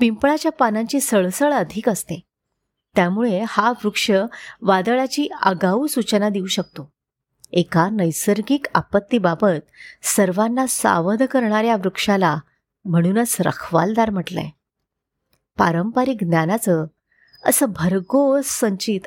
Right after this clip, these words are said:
आपल्याला कितीतरी लोककथा आणि लोकगीतांनी वर्षानुवर्ष सांगितलंय,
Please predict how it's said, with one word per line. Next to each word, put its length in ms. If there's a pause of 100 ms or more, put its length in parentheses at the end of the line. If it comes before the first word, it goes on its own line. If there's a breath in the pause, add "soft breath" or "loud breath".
(180)
आपल्याला 560 (500)
कितीतरी 500
लोककथा 640 (400)
आणि 380
लोकगीतांनी 1000 (640)
वर्षानुवर्ष 840
सांगितलंय, 600